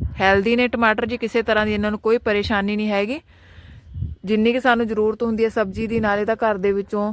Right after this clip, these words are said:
ਤਾਜ਼ੀ ਸਬਜ਼ੀ ਮਿਲਦੀ ਹੈ, ਨਾਲੇ ਕੈਮੀਕਲ ਦਵਾਈਆਂ ਫ੍ਰੀ ਹੁੰਦੀ ਹੈ ਜੀ ਸਬਜ਼ੀ। ਇਸ ਕਰਕੇ ਘਰ ਦੇ ਵਿੱਚ ਚਾਹੇ ਥੋੜ੍ਹੀ ਸਬਜ਼ੀ ਲਗਾਓ ਜੀ,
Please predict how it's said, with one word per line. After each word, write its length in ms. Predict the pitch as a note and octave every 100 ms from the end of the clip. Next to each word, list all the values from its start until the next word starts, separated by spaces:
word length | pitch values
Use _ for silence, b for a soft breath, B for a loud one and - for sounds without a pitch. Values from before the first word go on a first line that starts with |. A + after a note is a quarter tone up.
| - -
ਤਾਜ਼ੀ 260 | F3+ F3+
ਸਬਜ਼ੀ 320 | G3 G#3+ G3+ A3
ਮਿਲਦੀ 320 | A3 G#3+ A3+
ਹੈ, 60 |
ਨਾਲੇ 220 | G#3+ G#3 G#3
ਕੈਮੀਕਲ 520 | G3 G3 G3+ G#3+ G3+
ਦਵਾਈਆਂ 380 | G3 F#3+ G3 F#3+
ਫ੍ਰੀ 220 | F#3+ A3
ਹੁੰਦੀ 260 | A#3 G#3
ਹੈ 40 | G#3+
ਜੀ 100 | A3+
ਸਬਜ਼ੀ। 320 | A3+ G3 A3
ਇਸ 180 | G3+ -
ਕਰਕੇ 420 | G#3 G3+ B3+ C4+
ਘਰ 440 | - - - A#3+
ਦੇ 120 | G#3 A3+
ਵਿੱਚ 200 | A#3+ -
ਚਾਹੇ 200 | B3+ B3
ਥੋੜ੍ਹੀ 280 | A#3 A3
ਸਬਜ਼ੀ 340 | B3+ A#3 G3+ B3
ਲਗਾਓ 380 | A3+ G3 F3+ F#3+
ਜੀ, 200 | A#3+